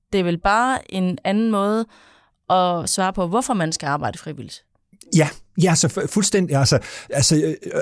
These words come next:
Speaker 2: vi har behov for også at grundlæggende forholde os til, hvad er værdien i det,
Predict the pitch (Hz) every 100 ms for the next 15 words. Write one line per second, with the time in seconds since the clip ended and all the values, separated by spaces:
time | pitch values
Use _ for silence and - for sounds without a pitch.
0 | 160 165 147 135 135 151 214 185 139 139
1 | 151 - 143 131 135 160 165 135 117 98
2 | _ _ _ _ - 117 - 196 110 -
3 | - 147 139 - _ _ _ _ _ _
4 | 127 147 147 135 123 - 175 143 110 156
5 | 165 165